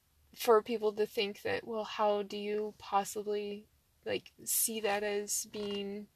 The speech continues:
possible to have these transparent closets? I mean, everybody's skeleton is supposed to be where they hide their deep, dark secrets, right? It's the idea of having this universal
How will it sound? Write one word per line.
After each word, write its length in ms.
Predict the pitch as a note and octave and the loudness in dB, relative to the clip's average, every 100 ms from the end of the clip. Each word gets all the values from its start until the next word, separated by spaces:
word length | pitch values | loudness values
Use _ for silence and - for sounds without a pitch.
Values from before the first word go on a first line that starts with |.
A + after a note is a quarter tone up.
| - | -12
possible 480 | - G#3+ G#3 F#3+ F#3 | 4 4 4 -2 -2
to 240 | A3 G3 | -2 -2
have 220 | G3+ G3+ | -2 -4
these 180 | G3+ - | -2 -4
transparent 800 | - G#3+ G3 G#3 - A3+ G3+ G3 | -4 -4 -4 -4 -6 -4 -4 -4
closets? 760 | - - G#3 G#3 - - - - - | -6 2 2 2 -6 -4 -4 -6 -10
I 60 | G#3+ | -8
mean, 240 | G3+ G#3 | -6 -4
everybody's 560 | G#3+ A3 G#3+ G#3+ G3+ - | 0 0 0 0 0 -2
skeleton 520 | - G#3+ G#3 G#3 G3+ | 0 2 2 0 0
is 60 | |
supposed 220 | - G#3+ - | 0 -2 -6
to 80 | |
be 100 | G3+ | -2
where 200 | G#3+ G3 | 0 0
they 160 | G3 G3 - - - - | -2 -8 -10 -18 -18 -8
hide 340 | - G#3+ G#3+ | 4 6 6
their 100 | G3 | 2
deep, 260 | F#3 G3+ F#3+ | 0 -6 -2
dark 220 | G#3 G3+ | -2 -2
secrets, 520 | - G#3+ F#3+ G3 - | -4 -8 -6 -8 -6
right? 260 | G3 G3 G#3+ _ _ - - - - _ _ _ _ _ _ - - _ _ _ _ | -4 -2 -4 _ _ -20 -20 -20 -20 _ _ _ _ _ _ -20 -20 _ _ _ _
It's 400 | G#3+ G3 - - | -4 -2 -2 -2
the 260 | G#3 A3+ G#3 | -4 4 8
idea 380 | G3 G3+ G#3 G3+ | 8 8 2 0
of 60 | |
having 400 | - G#3 G3+ G3 | 0 2 4 2
this 200 | G3 - | -2 -2
universal 720 | G#3 G#3 G3 G3+ - G3 G#3 | 0 0 0 0 0 -2 -4